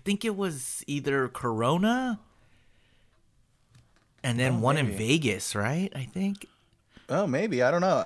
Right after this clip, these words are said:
Speaker 1: Yeah, 'cause
Speaker 2: I,
Speaker 1: there's a
Speaker 2: I, I
Speaker 1: couple
Speaker 2: remember
Speaker 1: in,
Speaker 2: he used to
Speaker 1: there's a couple in Vegas too.
Speaker 2: Yeah. I remember he used to, uh, own one, but I don't, I don't know if he still does.
Speaker 1: Yeah, well, there you go.
Speaker 2: I was thinking of that, like,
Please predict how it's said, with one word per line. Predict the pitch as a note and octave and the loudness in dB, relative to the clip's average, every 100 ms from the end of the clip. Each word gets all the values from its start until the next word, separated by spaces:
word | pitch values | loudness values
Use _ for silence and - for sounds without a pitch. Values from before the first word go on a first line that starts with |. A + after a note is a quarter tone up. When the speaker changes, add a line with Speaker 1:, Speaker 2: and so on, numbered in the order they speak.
| - B2+ | -4 0
Speaker 1:
Yeah, | C3+ | 2
'cause | B2 | 4
Speaker 2:
I, | C3+ | 4
Speaker 1:
there's | F3+ | 6
a | |
Speaker 2:
I, | - | 6
I | |
Speaker 1:
couple | E3+ D3 D#3+ | 6 6 6
Speaker 2:
remember | - | 4
Speaker 1:
in, | D#3 | 0
Speaker 2:
he | |
used | D3+ - | -4 -4
to | C#3 | -4
Speaker 1:
there's | B2+ D3 | 2 2
a | D3+ | 2
couple | D3+ D#3 A#2+ | 0 2 2
in | G2 | 2
Vegas | A2+ G2+ - | 2 0 -4
too. | - F#2+ E2+ - _ _ _ _ _ - | -4 -6 -6 -16 _ _ _ _ _ -2
Speaker 2:
Yeah. | C#3 A#2+ G2 - _ _ - | 2 2 0 -6 _ _ -4
I | A#2+ | 0
remember | D3 E3+ D#3+ | 2 2 0
he | D3+ | 0
used | D3 - | -2 -4
to, | C3+ A#2+ G#2+ | -4 -2 0
uh, | |
own | - B2+ | 0 0
one, | A2 | 0
but | G#2 | 0
I | |
don't, | A2+ A2+ | 0 0
I | A#2 A#2 | -2 -2
don't | A2 | -4
know | G#2 | -6
if | G#2 | -6
he | G2 | -8
still | - G2 | -8 -6
does. | G#2 G2 - _ _ _ _ _ _ _ _ _ - | -4 -6 -8 _ _ _ _ _ _ _ _ _ -6
Speaker 1:
Yeah, | F#2+ E2 D#2+ - - | -4 -4 -8 -12 -8
well, | E2 D#2+ - - - | -8 -8 -16 -20 -14
there | F2 E2 | -10 -10
you | D#2+ E2+ - - | -12 -16 -2 6
go. | |
Speaker 2:
I | F#3+ | 8
was | F3 | 8
thinking | A3 G#3+ G3 | 8 8 8
of | E3+ | 8
that, | D#3 C3+ C3 | 8 8 6
like, | D3+ C#3+ | 2 0